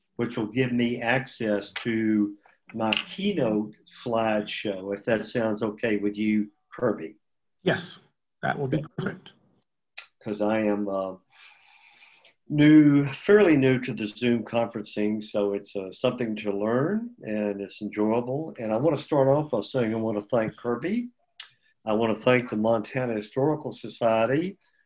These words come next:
Speaker 1: which I'm pleased to be a member of and a supporter of. And I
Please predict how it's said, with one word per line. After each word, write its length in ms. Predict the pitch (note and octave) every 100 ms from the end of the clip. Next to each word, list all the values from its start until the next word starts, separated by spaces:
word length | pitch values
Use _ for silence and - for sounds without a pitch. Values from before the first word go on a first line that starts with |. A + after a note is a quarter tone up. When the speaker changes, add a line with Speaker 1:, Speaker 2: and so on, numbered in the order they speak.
| _ _
Speaker 1:
which 160 | - -
I'm 140 | G#2+
pleased 380 | G2 A#2+ A#2+ A2
to 40 | A#2
be 120 | G#2+
a 40 |
member 380 | G2+ A2 G#2+ G#2
of 240 | G#2 G#2
and 80 | G2+
a 40 | F#2+
supporter 600 | - _ - A2+ G#2 G#2+
of. 320 | G2 A2+ B2+ _ _ _ _ _ - _ _ _ _ _ -
And 720 | C#3 B2 B2 B2 B2 B2+ B2 D3
I 100 | D3+